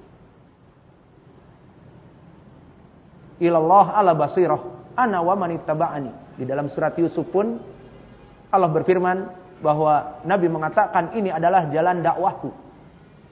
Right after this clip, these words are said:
Aku bersama orang-orang yang berdakwah denganku.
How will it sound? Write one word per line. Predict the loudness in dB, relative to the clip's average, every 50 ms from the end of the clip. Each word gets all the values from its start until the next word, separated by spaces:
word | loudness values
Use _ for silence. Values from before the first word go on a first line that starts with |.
| _ 4
Aku | 6 6 6 6 2 0
bersama | 2 2 0 0 2 0 0 2 2 0 0 0 -2 -6 -16 -18 -20 -20 -20 -20 -20 -10 0 4
orang-orang | 6 6 6 6 4 2 2 4 4 2 2
yang | 0 0 0 0
berdakwah | -2 2 4 4 4 6 4 2 2
denganku. | 0 -2 -2 -2 -2 -4 -6 -8 -10